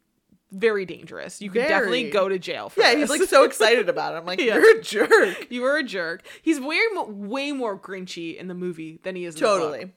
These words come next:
Speaker 1: Way more. Um, <laughs> which comes to our next scene,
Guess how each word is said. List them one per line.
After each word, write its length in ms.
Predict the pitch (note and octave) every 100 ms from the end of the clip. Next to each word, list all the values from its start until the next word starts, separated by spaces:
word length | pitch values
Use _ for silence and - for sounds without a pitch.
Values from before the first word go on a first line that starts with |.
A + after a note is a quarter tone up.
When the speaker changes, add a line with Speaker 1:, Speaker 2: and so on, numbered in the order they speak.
| _
Speaker 1:
Way 380 | F#3+ F#3+ G3+ F#3+
more. 360 | F3 D3+ G2 - - - - -
Um, 640 | A#3 B3+ A#3 G#3+ F#3+ F3+ F3 - C#4
<laughs> 200 | - G#4
which 500 | B3 E4 C#4 C4+ - -
comes 220 | F#4 D#4
to 100 | A#3
our 140 | G#3+
next 340 | G#3 D4+ - -
scene, 360 | F#3 E3+ F3+